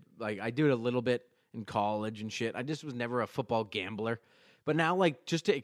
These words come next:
make football exciting again, I'm thinking about just throwing a couple G's on every game. I don't even have a couple G's to do it. I just might go in debt,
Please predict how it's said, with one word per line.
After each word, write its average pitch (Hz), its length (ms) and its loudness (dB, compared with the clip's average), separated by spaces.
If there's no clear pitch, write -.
make 139 420 0
football 127 380 0
exciting 113 400 -2
again, 120 240 -2
I'm 107 80 -2
thinking 123 200 -2
about 101 160 -2
just - 200 -12
throwing 113 220 0
a - 20 -6
couple 101 240 -6
G's 98 340 -6
on 92 100 -4
every 95 220 -6
game. 92 300 -8
I 170 40 -2
don't 175 80 4
even 160 100 4
have 139 220 4
a 117 60 -6
couple 135 240 -2
G's 117 280 0
to 120 80 -4
do 117 160 0
it. 107 60 2
I 104 80 0
just 147 100 -2
might 175 160 0
go 147 160 6
in 110 120 -2
debt, 113 300 -2